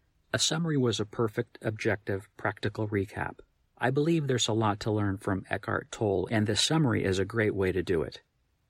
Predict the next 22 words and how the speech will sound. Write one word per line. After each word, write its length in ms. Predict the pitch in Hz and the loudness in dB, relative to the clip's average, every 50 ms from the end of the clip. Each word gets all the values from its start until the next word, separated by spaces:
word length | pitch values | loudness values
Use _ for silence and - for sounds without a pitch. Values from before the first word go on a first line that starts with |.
| _ _ _ _ _ | _ _ _ _ _
What 240 | - 123 143 160 160 - | -2 0 0 0 0 0
else 300 | 127 123 98 - - - | 0 2 2 0 -2 -6
can 180 | - - 104 | -4 -2 -2
you 120 | 98 95 92 | 0 0 0
learn 260 | 92 92 87 87 82 | -2 -2 -2 -2 -4
from 200 | - - 87 82 | -2 -2 -2 -2
the 80 | 92 92 | -2 0
blinks? 520 | 98 90 80 - - - - - - - _ _ _ - _ _ _ _ _ _ _ _ | 0 0 -2 -2 -4 -8 -10 -10 -12 -14 _ _ _ -20 _ _ _ _ _ _ _ _
How 180 | - - 151 160 | -2 0 2 2
your 220 | 170 156 147 - - | 4 2 2 2 4
ego 320 | 135 135 131 127 117 104 | 2 2 4 4 2 2
stops 440 | - - - 117 110 107 - - - | 0 0 0 2 2 2 0 0 -2
you 100 | 110 95 | -2 -2
from 220 | - - 101 95 | 0 0 0 0
being 300 | 98 110 104 101 101 95 90 | 2 2 2 2 2 0 -2
happy 520 | - - 123 120 127 - - 95 92 - | -2 -2 -2 -2 -2 -2 -4 -4 -4 -2
and 180 | - 98 107 110 | -2 -2 0 0
what 140 | 127 123 - | -2 -2 -2
to 100 | - 131 | -2 0
do 220 | 120 131 123 101 | 2 2 2 2
about 260 | 82 92 82 82 76 | 2 0 -2 -2 -4
it. 200 | - - - - | -4 -8 -10 -14